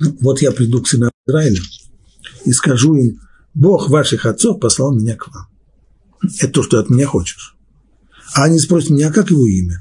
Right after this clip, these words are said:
Ну, что я им скажу? И сказал Бог Моше: «Я буду, кем буду», или «Я буду тем, кем буду».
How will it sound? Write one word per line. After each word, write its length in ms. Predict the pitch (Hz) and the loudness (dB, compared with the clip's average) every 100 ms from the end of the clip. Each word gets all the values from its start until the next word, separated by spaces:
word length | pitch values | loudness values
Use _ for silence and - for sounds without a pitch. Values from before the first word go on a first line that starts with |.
| - | -8
Ну, 60 | 135 | -8
что 180 | - 123 | -2 0
я 100 | 127 | 0
им 100 | 120 | -2
скажу? 420 | - 101 135 131 - _ _ _ _ _ _ _ _ _ _ - - - | -4 -4 -6 -10 -14 _ _ _ _ _ _ _ _ _ _ -20 -10 -4
И 60 | |
сказал 400 | 104 - 113 131 | -4 0 2 2
Бог 220 | 131 135 - | 2 0 0
Моше: 400 | 117 127 123 - _ - | 0 0 0 -6 _ -2
«Я 220 | 110 110 | 0 0
буду, 680 | 110 139 233 147 135 131 127 _ _ _ _ _ _ - | 2 2 4 4 2 -2 -8 _ _ _ _ _ _ -2
кем 380 | 156 170 143 | 0 2 2
буду», 360 | 113 123 117 110 - | 2 0 0 -6 -2
или 220 | 135 131 | 0 0
«Я 260 | 135 123 | 2 0
буду 320 | 120 165 143 135 | 2 2 0 0
тем, 420 | 170 175 143 147 _ _ | 0 2 -2 -6 _ _
кем 320 | - 139 117 | 0 2 2
буду». 360 | 92 85 - | 0 -4 -10